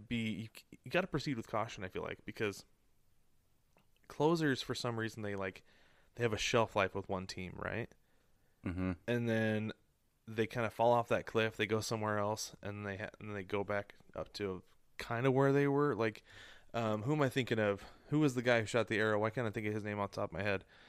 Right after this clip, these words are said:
Speaker 2: Who shot the arrow?
Speaker 1: It was a closer.
Speaker 2: Yeah.
Speaker 1: Yeah, every time he would,
Speaker 2: Yeah.
Speaker 1: after his clo-, after he would get a save, he
Speaker 2: Uh,
Speaker 1: would shoot the arrow. I can't think of
Speaker 2: dang
Speaker 1: his
Speaker 2: it.
Speaker 1: name right now. I'll,
Speaker 2: Me
Speaker 1: I'll think of
Speaker 2: neither.
Speaker 1: it. But anyways, he is, I feel like, the perfect example of that, 'cause he's a dude who bounced around,
Speaker 2: Yeah.
Speaker 1: like,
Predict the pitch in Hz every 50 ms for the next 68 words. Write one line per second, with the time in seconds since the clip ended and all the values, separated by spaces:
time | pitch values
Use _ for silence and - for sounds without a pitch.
0 | - - - - _ _ _ _ _ _ - - 101 113 107 - - - 123 127
1 | - - 120 113 - - 104 101 95 95 101 110 127 131 123 - - - - 107
2 | - - - 120 117 117 117 107 117 120 123 117 110 104 113 113 120 120 - 135
3 | 120 107 110 107 104 101 107 101 107 120 120 123 131 127 110 90 107 104 - -
4 | - 113 110 110 107 - - 110 110 110 - 110 107 107 107 101 101 101 98 98
5 | 98 - - - - - - - _ _ _ - - 117 107 107 - - 117 113
6 | 107 104 104 98 - 120 123 120 120 117 117 117 117 117 117 113 110 104 101 98
7 | - 101 101 - - 131 - - 135 135 139 143 147 147 139 123 101 98 98 95
8 | - - - - - - _ - - - 120 131 131 123 120 135 135 113 113 107
9 | 98 101 95 95 - - _ _ _ _ - - - _ _ _ _ - 123 113
10 | 107 82 117 131 135 131 123 113 110 107 104 - - - - _ - - 202 220
11 | 226 190 139 120 113 110 - - 151 202 190 175 139 107 113 - - 175 165 -
12 | 147 117 117 117 110 127 131 143 127 123 107 101 95 - - 127 - - 185 202
13 | 175 127 113 120 113 113 117 98 113 113 127 135 127 - - 104 95 104 113 110
14 | 104 98 87 82 62 73 82 - -